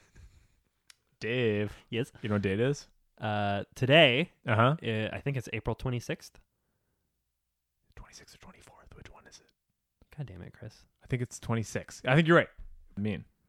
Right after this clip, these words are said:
Speaker 2: You just wanna start again?
Speaker 1: No, no, no.
Speaker 2: I do.
Speaker 1: Okay.
Speaker 2: <laughs> Dave.
Speaker 1: <laughs> I like all this. <laughs>
Speaker 2: What, like, okay, when you go for, like, a coy little, like,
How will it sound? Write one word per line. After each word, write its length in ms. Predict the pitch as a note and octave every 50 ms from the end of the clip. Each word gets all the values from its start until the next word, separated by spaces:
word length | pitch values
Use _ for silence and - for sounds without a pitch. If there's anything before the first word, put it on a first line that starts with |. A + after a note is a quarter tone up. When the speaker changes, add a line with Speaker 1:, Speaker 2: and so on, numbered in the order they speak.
| _ _ _ _ _ _ _ _ _ _ _ _ _ _ _ _ _ _ - D3+ _ _ _ _ _ - - - _ _ _ _ _ _ _ _ _ -
Speaker 2:
You 80 | B2+ A#2+ -
just 160 | - - -
wanna 100 | A2+ G2
start 220 | - - A2+ G#2
again? 400 | G2+ G2 - G2 G2+ A2+ B2 C3+ - _ _ _ _ _ _ _ _ _ _ _ -
Speaker 1:
No, 120 | B2 C3+ C#3+
no, 20 | C3+
no. 240 | G2+ F2 G2+ B2 - _ -
Speaker 2:
I 120 | A2+ A#2 A2
do. 140 | F#2+ F#2 - _ _ _ _ _ _ _ _ _ -
Speaker 1:
Okay. 240 | A2+ G2+ G2 F#2 F#2 G#2+ _ _ - G#3 - - - - E3 D3 - - -
Speaker 2:
<laughs> 420 | F#3+ F3+ D3+ F3+ E3 D#3 E3+ E3 - _ _ _ - F#3+ - C3+ D#3+ D#3+ F#3 A3+
Dave. 840 | C4 C4+ A#3+ G#2 C3+ D3+ F#3 E3 C#3+ C#3 C#3 C#3 C#3 D#3 - D#3 B2+ - - - - - - - -
Speaker 1:
<laughs> 380 | G3 E3+ - - - - - - B3 D4+ - - -
I 60 | - D3+
like 240 | F3 G#3 A#3 G#3 -
all 140 | F#3 D#3+ D3
this. 360 | C3+ B2+ B2 C3 - - - G4+
<laughs> 40 | - F3 - - - - - - - _ - - - - - - -
Speaker 2:
What, 340 | - B3 A#3+ A#3+ A#3+ A3 A3
like, 240 | A3+ G#3 G#3+ G#3 G3+
okay, 220 | A3 G#3 D#3+ D3+ - C4 B3+ G#3
when 160 | - F3 F3
you 140 | F3+ F#3+ G#3
go 200 | G3 G3 F#3+ G3+
for, 140 | A3 A3 A3+
like, 180 | G3 F3+ F3 E3
a 140 | E3+ D#3+ - - - -
coy 340 | - F3+ F3 E3 D#3+ E3
little, 320 | D#3+ D#3+ D#3 D3+ D3 C#3+ C#3
like, 440 | C3 B2+ A#2+ A#2+ A2+ - - -